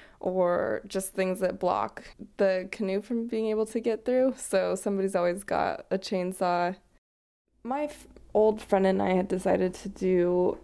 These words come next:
a project in Parque Nacional Yasuni in Ecuador, and we were working with the women's organization connected with the Waorani tribe.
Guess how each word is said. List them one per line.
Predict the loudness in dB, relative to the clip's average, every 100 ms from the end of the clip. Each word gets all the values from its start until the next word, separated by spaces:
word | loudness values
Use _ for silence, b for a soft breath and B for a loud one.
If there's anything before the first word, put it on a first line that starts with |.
| 0
a | 2 4 2 0 -6 -10
project | 2 2 4 4 4 0 -8 -12 0
in | 4 4 4 2 2 0 -2 -6 -20 -18
Parque | 0 0 4
Nacional | 2 2 0 0 0 4 4 2 0 -6 0
Yasuni | 0 2 2 4 4 2 -2 -6 2
in | 2 2 2
Ecuador, | 0 0 2 4 4 0 -6 B B B B B B B 0
and | 4 6 6
we | 6 6
were | 6
working | 6 2 4 4 6
with | 6 4 2 -6 0
the | 2 6 6 4 2 -6 -20 -12
women's | 0 2 6 4 6
organization | 4 4 2 2 0 0 0 -2
connected | 0 -2 0 2
with | 2 2
the |
Waorani | 2 4 4 4 2
tribe. | 0 2 4 6 4 4 0